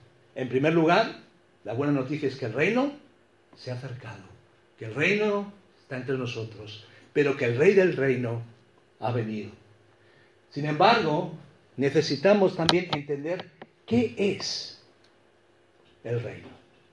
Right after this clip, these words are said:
Entendemos que el reino se ha acercado, que el reino ha venido, pero ¿qué es el reino de Dios?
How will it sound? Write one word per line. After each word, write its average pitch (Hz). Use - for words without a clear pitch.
Entendemos 123
que 139
el 123
reino 190
se 190
ha 160
acercado, 160
que 131
el 120
reino 165
ha 165
venido, 151
pero 156
¿qué 214
es 220
el 135
reino 127
de -
Dios? -